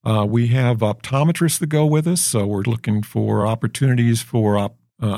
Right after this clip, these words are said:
ophthalmologists and optometrists and people working vision care.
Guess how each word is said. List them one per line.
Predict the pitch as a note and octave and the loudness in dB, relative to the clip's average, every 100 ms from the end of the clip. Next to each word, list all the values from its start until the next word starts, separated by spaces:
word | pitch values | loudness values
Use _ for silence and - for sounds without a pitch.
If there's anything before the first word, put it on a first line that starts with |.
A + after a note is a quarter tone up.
| C3+ | -2
ophthalmologists | A#2+ A#2+ A#2 B2+ C3 C#3 B2+ - | -2 0 0 2 2 0 0 -2
and | G2+ | -4
optometrists | F2 - B2 B2+ B2 C3 A#2+ - | -4 -4 0 0 0 0 0 -2
and | G#2 | -4
people | A#2+ A#2 | -4 -2
working | A2 - G#2+ G2 | 0 0 -2 -2
vision | C#3+ C#3+ C#3+ | 0 0 -2
care. | - C3+ C#3 | 0 0 -2